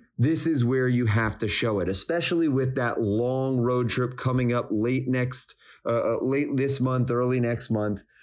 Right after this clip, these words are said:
that it's really going to test them. This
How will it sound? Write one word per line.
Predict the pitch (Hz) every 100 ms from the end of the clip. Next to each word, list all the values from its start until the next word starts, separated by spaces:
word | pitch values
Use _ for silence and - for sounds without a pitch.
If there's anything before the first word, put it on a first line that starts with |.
| _ -
that | 131
it's | 131 131
really | 110 120 143 143 139
going | 120 123 120 107
to | 101
test | - 139 143
them. | 226 220 220 - -
This | 120 107 147 190 185